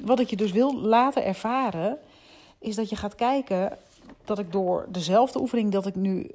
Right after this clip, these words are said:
heb gedaan met jou, dus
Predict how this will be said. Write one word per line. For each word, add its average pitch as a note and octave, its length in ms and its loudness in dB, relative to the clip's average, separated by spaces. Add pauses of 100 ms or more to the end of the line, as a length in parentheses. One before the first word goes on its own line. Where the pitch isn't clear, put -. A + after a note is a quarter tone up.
(100)
heb F#3+ 220 -6
gedaan G#3 360 0
met E3+ 180 0
jou, D#3 340 -2 (2250)
dus F#3+ 300 -2